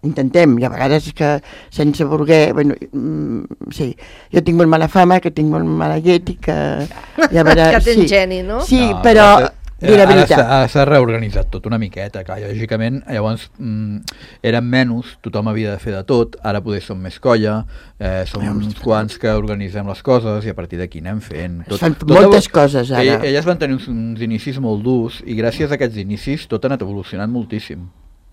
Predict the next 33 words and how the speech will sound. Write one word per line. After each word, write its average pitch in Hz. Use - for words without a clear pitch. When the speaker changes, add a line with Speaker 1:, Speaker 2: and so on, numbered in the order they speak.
Speaker 3:
Llavors, 107
clar, 104
eh, 95
estem 101
parlant 113
de 120
que 117
aquella 107
època, 131
estem 98
parlant 98
de 117
fa 143
vint, 120
vint 101
i 87
pico 90
d'anys. 101
Ara 131
Speaker 1:
Mhm. -
Speaker 3:
comptem 101
amb 107
un 110
equipàs 104
de 104
voluntaris 98
impressionants 101
que 120
quan 90
fem 92
qualsevol 98
esdeveniment, 95
com 90